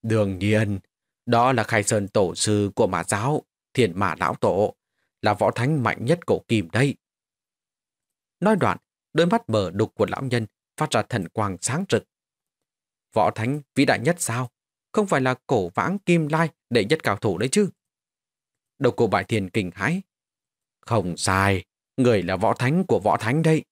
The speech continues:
Ánh mắt của lão nhân đầy sự sùng kính. "Đã là võ thánh của võ thánh, sao ông ta lại chết?" "Ai nói người đã chết? Không ai giết được lão tổ cả."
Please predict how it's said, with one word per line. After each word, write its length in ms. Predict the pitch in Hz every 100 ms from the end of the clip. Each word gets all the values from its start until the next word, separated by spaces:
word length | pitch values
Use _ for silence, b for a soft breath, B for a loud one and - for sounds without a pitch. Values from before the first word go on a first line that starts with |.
| _ _ _ _ _ _ _ _ _ _ _ -
Ánh 140 | 170
mắt 140 | 233
của 100 | 190
lão 200 | 110 113
nhân 260 | 180 180 165
đầy 200 | 110 95
sự 140 | -
sùng 220 | 117 104 85
kính. 280 | 131 190 254 _ _ _ _ _ _ _ _ _ -
"Đã 120 | 127
là 140 | 120
võ 200 | 98 95 92
thánh 240 | 131 202
của 160 | - 104
võ 180 | 104 120
thánh, 280 | 147 190 254 _ _
sao 320 | - 170 139 131
ông 180 | 143
ta 100 | 123
lại 140 | 120 110
chết?" 220 | - 233 - _ _ _ _ _ _ _ _ _ _ -
"Ai 320 | 104 98 80
nói 300 | 104 101 120
người 160 | 113 101
đã 160 | 85 113
chết? 280 | 151 170 175 _ _ _ -
Không 200 | 135 110
ai 120 | 92
giết 160 | - 143
được 180 | 113 95
lão 120 | 87
tổ 260 | - 101 98
cả." 320 | 104 90 98